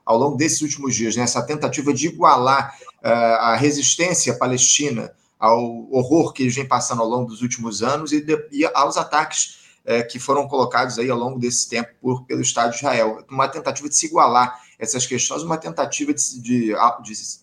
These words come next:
colocar como uma, numa simetria que não existe a partir do que a gente tem visto aí durante as últimas sete décadas. Ô, Breno, eh, eu, infelizmente, o nosso tempo tá esgotado aqui. Eu quero agradecer demais a tua participação. Tinha outras questões pra falar também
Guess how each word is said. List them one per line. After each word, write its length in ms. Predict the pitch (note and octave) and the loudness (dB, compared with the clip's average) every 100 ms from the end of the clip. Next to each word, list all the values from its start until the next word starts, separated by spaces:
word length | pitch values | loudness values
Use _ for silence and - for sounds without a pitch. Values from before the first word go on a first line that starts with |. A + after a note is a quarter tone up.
| _ | _
colocar 360 | - A#2+ - B2 | -10 -6 0 0
como 320 | C#3 B2+ B2 - | 0 -4 -6 -6
uma, 240 | A#2 A#2 | -2 0
numa 240 | A#2 B2+ B2 | 0 0 0
simetria 760 | - D3 C#3+ - D#3 E3+ E3+ - _ _ | 0 0 0 -2 -2 -2 -4 -12 _ _
que 100 | - | -6
não 140 | G3 | -2
existe 580 | A#3+ - C3+ - - - _ | 0 0 0 0 -2 -8 _
a 80 | A2+ | -2
partir 500 | A#2+ - - C#3 C3+ | -2 -2 -4 -4 -4
do 120 | B2+ | -2
que 60 | |
a 40 | C3 | -2
gente 180 | C3 C3 | -2 -2
tem 140 | C#3+ | -2
visto 300 | A2 C3 A#2+ | -2 -2 -2
aí 200 | A2+ B2 _ _ _ | -4 -6 _ _ _
durante 480 | A2 A#2 A#2+ B2+ B2+ | -4 0 2 2 0
as 140 | G#2+ | 0
últimas 320 | B2+ B2+ A#2+ | -2 -2 -2
sete 240 | - B2+ B2+ | 0 -2 -2
décadas. 400 | A#2+ - D3 D#3 | -2 -2 -2 -2
Ô, 80 | F#3+ | 0
Breno, 380 | G#3+ F3+ A2+ - _ _ | 0 0 -2 -8 _ _
eh, 240 | D3+ D3+ | -2 2
eu, 400 | E3+ G3 F#3+ D3+ B2 | 2 0 -2 -6 -8
infelizmente, 680 | D#3 E3+ D#3+ D3 D3+ D3+ | -8 -4 -4 -2 -2 -2
o 100 | D3+ | -2
nosso 240 | D3 C#3+ - | 0 0 -2
tempo 180 | D3 D3+ | -4 0
tá 80 | |
esgotado 580 | D3 C3+ B2+ - B2+ B2 | -2 0 0 2 0 0
aqui. 160 | A2+ C3 | -4 -4
Eu 80 | B2+ | -2
quero 160 | C3 | -2
agradecer 380 | C3+ C3+ B2+ C#3 | 0 0 -2 -4
demais 400 | C3+ B2 B2 B2+ | -2 0 2 0
a 60 | A#2+ | -2
tua 140 | A#2 | -2
participação. 580 | A#2+ A2+ - A2+ A2+ C3+ | -2 -4 -4 -4 -4 -4
Tinha 160 | E3 | -4
outras 220 | E3 E3 - | -6 -4 -4
questões 320 | D3 - D3 | -2 -4 -4
pra 140 | - | -8
falar 240 | C#3 B2+ C3 | -2 0 0
também 320 | A#2+ B2+ B2+ | -2 -4 -6